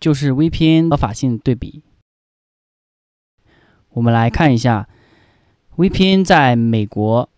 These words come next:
加拿大、英国、欧盟、澳大利亚和香港、台湾都是合法的，但是在中国大陆是有着严格的管制，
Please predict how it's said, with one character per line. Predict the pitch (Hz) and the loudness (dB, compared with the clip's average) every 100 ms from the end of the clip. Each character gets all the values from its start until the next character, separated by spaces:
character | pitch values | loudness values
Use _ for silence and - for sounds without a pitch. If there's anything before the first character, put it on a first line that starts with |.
| - | -6
加 | 160 | -2
拿 | 165 | 0
大、 | 156 156 117 | 2 2 2
英 | 123 170 170 | 0 -2 -2
国、 | 127 110 117 - | 0 0 0 0
欧 | 160 160 | 2 4
盟、 | 131 110 107 - - | 2 0 -2 -6 -2
澳 | 147 143 | 0 2
大 | 139 | 2
利 | 131 135 | 2 0
亚 | 131 120 95 - _ _ _ _ _ _ _ _ | 0 -2 -4 -12 _ _ _ _ _ _ _ _
和 | _ 123 143 | _ 0 0
香 | - 165 170 | 2 0 0
港、 | 117 98 | -2 -4
台 | 107 110 | -4 0
湾 | 127 135 135 | 2 2 2
都 | 147 | 0
是 | 139 131 113 101 98 | 0 -2 -2 -4 -6
合 | - 117 | -6 -4
法 | 127 90 | -4 -6
的， | 69 - _ _ _ _ _ _ - | -10 -18 _ _ _ _ _ _ -2
但 | 180 | -2
是 | 170 170 151 135 | 2 2 4 2
在 | 123 165 147 123 117 | 2 2 4 2 0
中 | 165 170 | 0 2
国 | 143 | 2
大 | 156 123 | 2 0
陆 | 131 131 104 | 0 0 -2
是 | - 127 | -4 -4
有 | 113 101 95 | -2 -2 -2
着 | 101 101 | -4 -2
严 | 104 147 | -2 0
格 | 135 | 2
的 | 123 117 101 | 2 2 0
管 | - 107 101 | -2 -4 -4
制， | 127 | -6